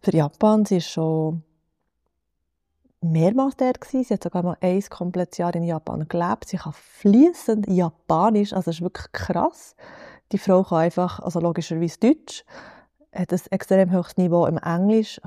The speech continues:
kann natürlich auch Tamilisch und kann einfach fließend Japanisch. Also es ist wirklich krass, sie ist so der St-, ein Sprachtalent.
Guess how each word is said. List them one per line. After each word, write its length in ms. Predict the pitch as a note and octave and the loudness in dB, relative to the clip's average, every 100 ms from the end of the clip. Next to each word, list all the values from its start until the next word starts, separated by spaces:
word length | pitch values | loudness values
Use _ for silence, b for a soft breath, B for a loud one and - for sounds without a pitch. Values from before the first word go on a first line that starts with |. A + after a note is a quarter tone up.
| - | -10
kann 180 | E3+ E3 | -6 -6
natürlich 320 | E3 E3 D#3 | -4 -4 -4
auch 100 | D#3+ | -8
Tamilisch 600 | - F3 F#3+ A3+ A3+ G#3 | -4 2 6 6 4 2
und 140 | F3 | -6
kann 180 | D#3+ D#3+ | -4 -8
einfach 180 | - - | -10 -8
fließend 340 | D3+ C#3+ D#3+ | -8 -4 -4
Japanisch. 640 | D#3 - - - D3+ D3+ - | -4 -4 -4 -2 -2 -4 -6
Also 140 | D#3 | -6
es 80 | D#3 | -4
ist 40 | |
wirklich 220 | D#3+ - | -6 -8
krass, 360 | - E3+ G3+ - | -6 -2 -2 -2
sie 80 | E3+ | -6
ist 100 | - | -4
so 80 | D#3+ | -2
der 160 | D#3+ | -2
St-, 320 | D#3 - - | -4 -8 -8
ein 80 | - | -8
Sprachtalent. 1040 | - - D3 F#3+ - A#3+ G#3+ G3 C#4+ - | -6 -2 -2 -2 -2 0 2 4 2 -2